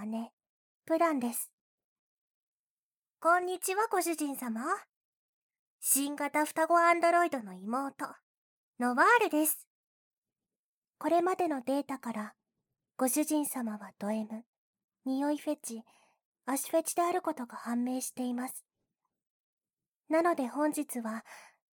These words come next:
私たち二人の足こきによって、ご主人様のチンポを刺激して差し上げることになりました。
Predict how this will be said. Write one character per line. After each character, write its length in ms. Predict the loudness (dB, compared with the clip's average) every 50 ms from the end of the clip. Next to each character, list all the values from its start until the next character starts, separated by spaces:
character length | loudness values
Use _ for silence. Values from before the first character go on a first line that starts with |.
| _ _ _ _ _ _
私 320 | -4 -2 0 0 0 0
た 120 | -2 -4 -4
ち 140 | -4 -6
二 240 | -8 -8 -8 -10 -6
人 140 | -4 -2 -2
の 160 | -2 -2 -4
足 180 | -4 -6 -8 -8
こ 140 | -8 -10 -10
き 160 | -8 -6 -6
に 160 | -4 -4 -4
よ 80 | -6 -8
っ 60 | -10 _ _
て、 220 | -10 -10 -10 -10 _ _ _ _ _ _ _ _ _ _ _ _ _ _ -2
ご 120 | -2 0
主 140 | 2 0 2
人 200 | 2 2 0 0
様 320 | 0 -2 -4 -4 -4 -4
の 140 | -6 -6 -8
チ 240 | -10 -8 -6 -4 -4
ン 80 | -4
ポ 140 | -6 -6 -6
を 120 | -6 -6 -8
刺 220 | -8 -8 -8 -6
激 300 | -6 -6 -6 -4 -6 -6
し 40 | -6
て 140 | -6 -8 -6
差 120 | -6 -6
し 160 | -4 0 0
上 80 | 0 2 2
げ 100 | 0 0
る 100 | 0 0
こ 140 | -2 -4
と 100 | -2 -2
に 140 | 0 0 -2
な 140 | -2 -4 -4
り 100 | -4 -4
ま 160 | -4 -4 -6
し 100 | -8 -10
た。 220 | -10 -12 -12 -14